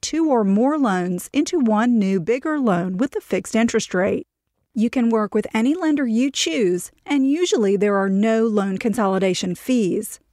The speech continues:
The lender pays off your existing loan balances and replaces them with a single loan, so you just have one monthly payment to make. Both students and parents can consolidate education loans.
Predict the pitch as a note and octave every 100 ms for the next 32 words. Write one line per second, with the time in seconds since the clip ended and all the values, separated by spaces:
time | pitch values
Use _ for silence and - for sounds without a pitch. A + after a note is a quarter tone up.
0 | _ _ A3+ A3 G3+ G#3 B3+ - C4+ C#4
1 | C4+ A3+ C#4+ C4+ G#3+ F#3 G3 B3 - C4+
2 | A#3 G3+ G3+ G3+ G#3 C#4 D#4 - G3+ F#3
3 | - B3 B3+ C#4 - D#4 F4+ C#4+ G3 G3+
4 | F#3+ G#3 C4+ C#4+ - B3 G#3+ G3+ F#3+ F#3+
5 | F#3+ F#3+ - - D4 C#4 D#4+ C4 B3+ A#3
6 | G#3+ F#3 G3+ A3+ D4+ G3+ - F3+ G3 F#3+
7 | F#3 F#3+ G3+ F#3+ G3 - - _ _ _
8 | _ G3+ F#3 F#3 - A3 G#3 A3 G#3 C4
9 | C#4+ D4 A3 G#3 - G#3+ G#3 G#3+ A#3+ G#3
10 | F#3+ F#3 F3+ E3 F#3 B3+ D4 C4+ F#3+ F#3
11 | F3+ G3